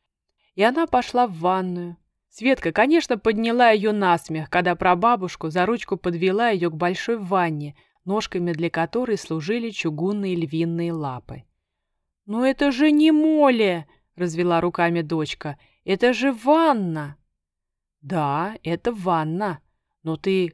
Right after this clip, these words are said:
когда-нибудь видела, чтобы ванна стояла на львиных ногах?» Светка сразу же переключилась на эту невидаль, присела на корточки, внимательно изучила передние ножки, затем уползла под купель,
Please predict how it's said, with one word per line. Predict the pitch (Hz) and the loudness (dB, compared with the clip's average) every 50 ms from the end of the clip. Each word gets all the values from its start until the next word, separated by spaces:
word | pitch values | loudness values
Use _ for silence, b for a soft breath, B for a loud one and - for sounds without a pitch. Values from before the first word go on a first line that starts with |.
| _ _ | _ _
когда-нибудь | - 180 180 170 175 180 180 180 180 160 170 185 151 - | -4 -4 -2 0 0 0 0 0 -2 -2 -2 -4 -4 -6
видела, | 175 185 254 302 294 196 170 170 143 139 139 | -4 2 2 4 4 4 0 -4 -4 -6 -8
чтобы | - - - 165 160 143 160 160 | -10 -6 -4 -4 -2 -2 -2 -4
ванна | 147 156 208 254 277 254 214 170 160 | -2 0 2 2 2 0 -2 -4 -4
стояла | - - - 156 156 156 147 180 220 254 254 220 180 | -6 -6 -4 -4 -2 -2 -2 0 2 2 2 0 -2
на | 247 247 - 151 | -2 -2 -2 -2
львиных | 151 151 139 135 160 196 254 240 226 233 233 - - | -4 -4 -6 -6 -6 -4 -4 -4 -4 -6 -8 -8 -6
ногах?» | 196 190 196 202 208 185 156 165 160 143 135 - - - _ _ _ _ _ _ _ _ _ _ _ _ _ _ _ _ | -4 -2 -2 -2 -2 -4 -4 -4 -4 -4 -4 -6 -12 -20 _ _ _ _ _ _ _ _ _ _ _ _ _ _ _ _
Светка | _ _ - 175 - - 196 185 | _ _ -4 -4 -2 -2 -4 -6
сразу | - 202 208 220 214 190 190 | -2 0 0 0 0 0 -2
же | 170 185 175 | -4 -4 -2
переключилась | - 180 185 180 - 190 202 196 - - 226 214 190 165 - - | 0 0 0 0 2 0 0 0 0 0 0 2 0 0 -2 -2
на | 180 190 202 202 | 0 0 2 0
эту | 185 - 180 | 0 0 -2
невидаль, | 180 190 214 269 302 254 220 190 147 165 151 143 b b b b _ | -2 0 0 0 0 2 0 0 0 -2 -4 -6 b b b b _
присела | - 185 226 220 - - 262 247 233 | 0 0 0 0 0 0 2 2 4
на | 208 214 208 208 208 | 4 4 2 2 2
корточки, | - 262 285 285 - - 233 - - - 190 | 2 2 4 4 2 0 -4 -6 -2 0 0
внимательно | 185 165 180 180 185 196 226 247 - - 240 220 220 214 | 0 0 0 0 2 2 2 0 2 0 -2 0 0 -2
изучила | 208 - - 185 175 160 175 175 - - 214 214 220 214 - | -4 -4 -4 -4 -2 0 0 -2 -2 -2 -4 -2 -2 -2 0
передние | - 185 180 196 202 190 185 196 202 202 | 0 2 2 2 2 0 0 -2 -2 -2
ножки, | 196 175 147 143 - - - - 147 b b b b b b b b _ | -2 -2 -4 -4 -6 -8 -10 -12 -14 b b b b b b b b _
затем | - 165 160 - 185 180 180 180 | -2 -2 0 0 0 0 0 0
уползла | 175 156 - 175 175 175 170 160 175 170 160 | -2 0 0 0 0 0 0 0 0 0 0
под | - 160 156 - | 0 -4 -8 -6
купель, | - - 160 147 - 233 254 269 269 | -4 -6 -6 -4 -4 -2 -2 -2 -4